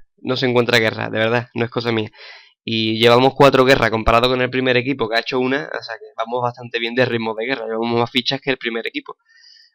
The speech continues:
Así que yo creo que por eso no hay que quejarse. Y lo digo así porque es que se están quejando bastante en mi alianza y me, me da coraje, pues, la verdad es que aquí me da mucha pereza escribir, esto es una mierda, esto es un truño escribir en este chat.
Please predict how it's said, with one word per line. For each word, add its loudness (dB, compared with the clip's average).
Así -4
que 2
yo -6
creo 2
que 0
por 0
eso -2
no 2
hay 0
que 0
quejarse. -4
Y -8
lo 4
digo 6
así 2
porque 0
es -10
que -4
se -4
están -4
quejando -2
bastante 2
en -2
mi -2
alianza -6
y -12
me, -10
me -8
da -10
coraje, -6
pues, -10
la 2
verdad 6
es -4
que -2
aquí -2
me 4
da 4
mucha 2
pereza 2
escribir, -2
esto -4
es 0
una 2
mierda, 2
esto 0
es 2
un 2
truño 0
escribir 0
en 2
este -4
chat. -6